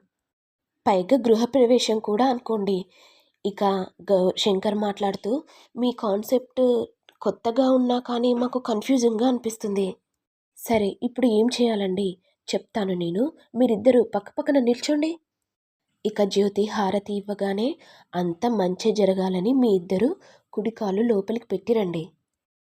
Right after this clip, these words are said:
"పదండి గౌరీ గారు, లోపలికి వెళ్దాం." "ఆ, ఆ, ఇలా కాదు. దేవుణ్ణి మంచిగా మొక్కుకొని కుడి కాలు లోపలికి పెట్టిరండి." గౌరీ మాట్లాడుతూ, "మరి నేనెందుకు? మీరిద్దరూ పార్ట్నర్స్ కదా,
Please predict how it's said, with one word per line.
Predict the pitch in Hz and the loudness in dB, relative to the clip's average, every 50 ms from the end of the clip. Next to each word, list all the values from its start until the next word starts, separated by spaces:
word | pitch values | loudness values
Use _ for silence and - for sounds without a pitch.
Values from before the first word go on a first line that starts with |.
| _ _ - | _ _ -2
"పదండి | 220 202 208 226 220 220 240 | 0 0 2 2 2 2 2
గౌరీ | 202 214 208 208 202 202 | 2 2 2 0 0 0
గారు, | 202 196 196 185 - | 0 -2 -2 -2 -4
లోపలికి | 202 208 196 202 208 202 202 - | -6 -6 -6 -6 -8 -10 -8 -6
వెళ్దాం." | 202 190 175 170 185 185 - - - - - _ _ 226 | -6 -4 -4 -4 -4 -6 -8 -12 -20 -20 -20 _ _ -2
"ఆ, | |
ఆ, | 247 254 254 247 247 262 269 269 | 0 2 2 4 4 2 2 2
ఇలా | 254 214 214 214 233 254 | 2 0 2 2 2 0
కాదు. | 247 - 226 214 214 202 196 190 175 - _ _ _ _ _ - | 0 -2 -4 -4 -2 0 0 0 -2 -4 _ _ _ _ _ -20
దేవుణ్ణి | 175 175 190 185 180 185 196 202 214 214 214 220 | -6 -2 0 2 2 2 2 2 0 0 0 -2
మంచిగా | 196 190 180 175 175 180 - 220 214 208 | -2 -2 -4 -6 -6 -6 -4 -2 -2 0
మొక్కుకొని | 185 175 165 - 185 - - 185 180 208 330 453 - - - - _ _ - | -2 -4 -6 -8 -10 -8 -6 -4 -2 0 0 0 -2 -6 -20 -20 _ _ -4
కుడి | 247 220 220 | -2 -2 -2
కాలు | 226 - 196 185 220 254 | -2 -2 -2 0 2 4
లోపలికి | 262 262 208 190 - 185 175 - | 4 4 2 2 0 -2 -2 -4
పెట్టిరండి." | - 175 170 - 240 262 277 262 214 180 170 156 - _ _ _ _ _ _ _ _ _ _ - 196 | -8 -10 -6 -4 -2 0 0 0 0 -2 -4 -6 -8 _ _ _ _ _ _ _ _ _ _ -20 -8
గౌరీ | 196 202 190 190 190 208 | -2 -2 0 0 0 -2
మాట్లాడుతూ, | 208 196 185 190 - 202 208 196 190 - 202 220 269 311 - _ _ _ _ - | -2 -2 -2 -4 -4 -6 -6 -8 -6 -6 -4 -4 -4 -4 -6 _ _ _ _ -6
"మరి | 240 254 254 269 | -4 0 2 2
నేనెందుకు? | 254 233 214 214 233 262 277 269 294 285 - 294 302 302 294 - _ _ _ _ - | 4 4 4 4 4 2 2 2 0 -4 -4 -4 -4 -4 -4 -8 _ _ _ _ -4
మీరిద్దరూ | 233 247 254 233 214 190 190 254 254 254 254 233 - - - | 0 2 2 2 0 0 0 2 2 4 4 2 0 0 0
పార్ట్నర్స్ | 202 196 - - 247 254 254 - - | 0 0 0 0 -2 -2 -2 -2 -6
కదా, | _ 220 190 196 208 202 190 | _ -6 -4 -4 -4 -4 -6